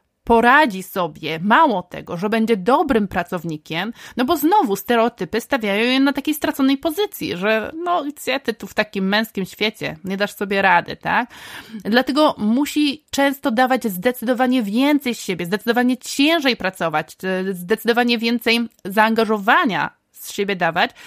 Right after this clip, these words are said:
niż mężczyzna na tym samym stanowisku. I pomimo, że tak bardzo ciężko pracuje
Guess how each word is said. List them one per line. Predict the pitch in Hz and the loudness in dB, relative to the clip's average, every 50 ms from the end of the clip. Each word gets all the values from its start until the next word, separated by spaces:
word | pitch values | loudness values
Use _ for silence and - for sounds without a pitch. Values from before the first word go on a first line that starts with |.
| - - - | -12 -6 -4
niż | 277 - - | -4 -2 0
mężczyzna | 330 370 370 - - 427 302 233 214 196 | -2 -2 -2 -2 -6 -4 0 0 0 0
na | 190 | -2
tym | 190 220 220 | -4 -6 -6
samym | - 220 208 202 | -4 -4 -6 -6
stanowisku. | - 202 202 202 196 202 196 - - - - _ _ _ _ - - - - - - - - - | -6 -6 -6 -6 -6 -6 -8 -10 -14 -20 -20 _ _ _ _ -20 -20 -20 -20 -18 -18 -14 -6 -4
I | 226 233 233 233 240 247 - | -2 -2 0 -2 -2 -4 0
pomimo, | - 254 247 262 330 415 403 294 247 240 | 2 2 4 4 2 2 2 2 2 0
że | 220 220 | 0 -2
tak | - 226 202 | -4 -4 -2
bardzo | 190 220 240 - 339 294 277 | 2 2 4 4 4 0 -4
ciężko | - - 247 233 - - 185 | -2 -2 -4 -4 -2 -6 -8
pracuje | - 196 196 - - 175 165 135 | -6 -6 -10 -8 -8 -10 -8 -10